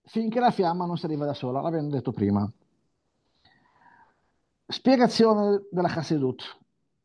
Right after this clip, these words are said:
su questo passo. Nel cuore di ogni ebreo c'è una scintilla di luce divina che non si può mai estinguere completamente.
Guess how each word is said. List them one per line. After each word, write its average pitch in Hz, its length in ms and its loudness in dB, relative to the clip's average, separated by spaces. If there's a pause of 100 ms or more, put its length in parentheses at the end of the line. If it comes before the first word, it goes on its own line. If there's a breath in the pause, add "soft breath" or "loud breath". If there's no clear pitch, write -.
(140)
su - 180 -6
questo 156 340 -2
passo. 120 640 -2
Nel 262 360 2
cuore 214 920 0
di 160 200 -2
ogni 170 440 -4
ebreo 131 720 -2 (1120)
c'è - 140 -4
una 151 140 0
scintilla 131 400 4
di 101 100 0
luce 143 260 2
divina 113 460 4 (1400 soft breath)
che - 120 2
non 202 140 6
si 233 140 4
può 254 200 4
mai 240 540 0
estinguere 170 680 -4
completamente. 165 1000 -6